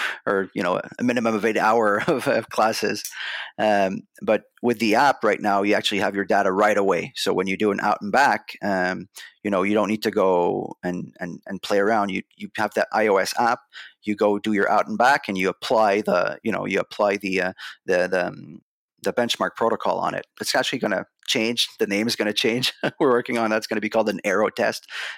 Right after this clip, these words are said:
It makes more sense. So you do, like, an aero test. So you're gonna apply that, that protocol to it. And right away, without having to go back home, you can see, you know, that it, that it passed, that it fell. And, and if it did pass, you'll have the number. And if it did fail,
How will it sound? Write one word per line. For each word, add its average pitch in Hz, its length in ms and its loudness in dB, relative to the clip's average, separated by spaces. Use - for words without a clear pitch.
It 98 40 -6
makes 92 220 -4
more 101 140 0
sense. 104 300 -2
So - 80 -2
you 92 120 -2
do, 98 280 -6
like, - 160 -6
an 90 100 -4
aero 95 180 0
test. 139 280 -6
So 107 120 0
you're 104 120 -2
gonna 110 140 0
apply 107 300 0
that, 101 160 2
that 92 120 -4
protocol 123 360 -2
to 104 100 -4
it. 85 100 0
And 101 140 -6
right 139 180 4
away, 131 380 2
without 120 180 4
having 123 220 0
to 120 80 -4
go 120 160 2
back 113 200 2
home, 151 220 0
you 110 80 0
can 117 160 -2
see, - 200 0
you 110 120 2
know, 104 140 0
that 104 100 0
it, 104 140 -2
that 101 120 2
it 101 140 -4
passed, 135 240 0
that 107 100 -2
it 101 120 -8
fell. 127 400 2
And, 101 300 -4
and 110 120 0
if 104 120 -2
it 107 100 -2
did 127 180 -2
pass, 101 360 0
you'll 98 80 0
have 95 180 -2
the 101 80 -2
number. 160 300 2
And 123 100 0
if 107 140 -2
it 104 100 -6
did 113 160 2
fail, 101 340 2